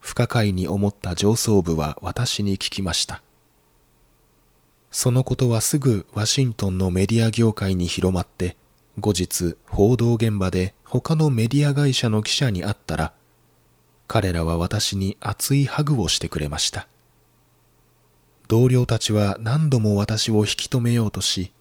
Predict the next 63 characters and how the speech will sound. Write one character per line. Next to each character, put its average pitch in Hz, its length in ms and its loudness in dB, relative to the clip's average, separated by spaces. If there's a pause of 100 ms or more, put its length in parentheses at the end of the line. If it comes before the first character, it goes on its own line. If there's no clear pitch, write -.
(340)
仕 - 160 -6
方 107 260 -2
が 107 120 0
な 110 120 0
く 95 300 -4 (100)
私 104 400 -4
は 98 260 -2
も 107 260 2
う 156 60 4
一 147 160 -2
ヶ - 140 -6
月 123 280 -2
勤 - 280 -4
め 95 80 -4
て、 - 240 -8 (400)
一 101 220 -4
ヶ 139 100 -2
月 131 280 -2
後、 123 280 0 (180)
そ - 220 -6
の 92 160 -2
波 87 280 -2
風 104 300 -2
が 101 140 0
平 127 280 0
静 139 260 0
に 135 160 0
な 147 100 2
っ - 40 -4
て - 180 -6
か 98 120 -4
ら 82 220 -2 (200)
正 - 320 -2
式 - 280 -4
に 113 160 -2
退 82 200 -4
職 - 220 -4
し - 140 -4
ま 76 100 -8
し - 120 -4
た。 - 180 -10 (1500)
四 120 240 2
十 104 240 2
数 120 300 2
人 123 220 0
の 113 140 4
同 98 220 2
僚 92 240 0
は 90 220 -2 (200)
私 135 380 0
の 151 120 2
た 143 120 0
め 143 140 2
に 117 140 0
送 120 260 2
別 123 240 -2
会 107 220 -2
を 92 120 0
開 104 280 0
い 95 40 -4
て 85 120 -6
く 82 120 -6
れ、 85 180 -4